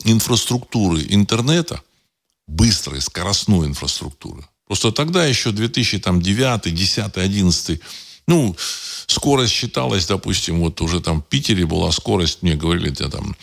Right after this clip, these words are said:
от пяти до десяти мегабит в секунду, уже, так сказать, ск-, каналы были. А, вот. А, м, там и больше было, было, вот, так сказать. А, компьютеры, э, которые могли просчитывать, э, генерировать,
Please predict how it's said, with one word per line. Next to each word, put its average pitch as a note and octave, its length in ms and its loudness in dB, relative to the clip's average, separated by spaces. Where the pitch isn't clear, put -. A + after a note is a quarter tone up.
от D#2+ 280 -4
пяти F#2+ 300 -2
до F2+ 140 4
десяти F#2 460 2
мегабит F2+ 580 2
в - 80 -4
секунду, C2 580 -6
уже, C#2 160 -6
так E2+ 100 -6
сказать, - 260 -4
ск-, D2 300 -8
каналы F2 420 2
были. D2 400 -4
А, D#2+ 180 -4
вот. D#2+ 560 0
А, F2+ 440 0
м, - 500 -4
там G2 180 6
и A#2 40 6
больше G2 400 2
было, C2+ 380 -8
было, C#2 640 -6
вот, D2 320 -2
так D#2 160 -2
сказать. D2+ 360 -4
А, D#2 440 -2
компьютеры, A#2+ 840 2
э, F#2+ 420 -2
которые G2+ 300 2
могли A2 300 4
просчитывать, F#2+ 1040 -2
э, D2+ 1080 -4
генерировать, G2 960 2